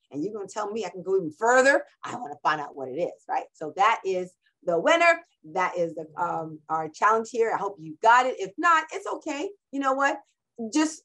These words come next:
tell me, talk to me, right? Put it in the description what you chose and why, okay? Because that will help your thinking process. Like, why did you logically go here? And, and it's fine. You know, I liked all four of these covers, evidently.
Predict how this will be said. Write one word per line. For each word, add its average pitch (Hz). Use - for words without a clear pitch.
tell 339
me, 254
talk -
to 381
me, 185
right? 208
Put 285
it 294
in 254
the 254
description 220
what 214
you 269
chose 220
and 277
why, 330
okay? 233
Because 262
that 311
will 285
help 247
your 233
thinking 277
process. -
Like, 170
why 190
did 247
you 226
logically 202
go 170
here? 175
And, 208
and 240
it's 254
fine. 190
You 190
know, 180
I 226
liked 226
all 226
four 311
of 247
these 175
covers, 156
evidently. 202